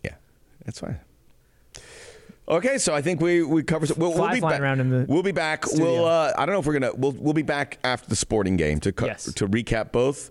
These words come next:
Speaker 2: Yep.
Speaker 1: Ho-, uh,
Speaker 2: This
Speaker 1: hopefully, we'll get
Speaker 2: episode,
Speaker 1: to talk to some, one
Speaker 2: look,
Speaker 1: of the
Speaker 2: we,
Speaker 1: players
Speaker 2: we,
Speaker 1: on the road. We'll
Speaker 2: we just talked about your travel arrangements in Vegas for, like, the past five minutes, so this episode's clearly over.
Speaker 1: I know this clearly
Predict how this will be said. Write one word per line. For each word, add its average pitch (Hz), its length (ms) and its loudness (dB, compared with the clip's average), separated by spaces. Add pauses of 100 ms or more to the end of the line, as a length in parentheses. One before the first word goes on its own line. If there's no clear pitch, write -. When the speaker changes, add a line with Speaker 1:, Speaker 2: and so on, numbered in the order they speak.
Speaker 2:
Yep. 127 140 -2 (280)
Speaker 1:
Ho-, - 140 -4 (100)
uh, 208 200 2
Speaker 2:
This 202 80 4
Speaker 1:
hopefully, 170 240 2
we'll 160 100 0
get 160 120 2
Speaker 2:
episode, 143 80 -2
Speaker 1:
to 147 60 0
talk 143 240 -2
to 151 80 -2
some, 151 300 0
one 143 80 0
Speaker 2:
look, - 100 2
Speaker 1:
of - 40 0
the 185 60 0
Speaker 2:
we, 180 60 0
Speaker 1:
players 160 300 0
Speaker 2:
we, 160 60 -2
Speaker 1:
on 156 60 -4
the 139 60 0
road. 180 360 2
We'll 120 260 0
Speaker 2:
we 208 100 2
just 214 200 0
talked 208 140 0
about 185 120 0
your 156 140 2
travel 160 340 0
arrangements 139 580 2
in 139 220 0
Vegas 127 400 2
for, 127 140 0
like, 120 160 0
the 131 80 -2
past 123 260 0
five 113 180 0
minutes, 110 200 -2
so 147 60 2
this 156 120 0
episode's 123 360 0
clearly 113 380 -4
over. - 360 -14
Speaker 1:
I 101 140 2
know 87 120 2
this 117 140 2
clearly 107 420 0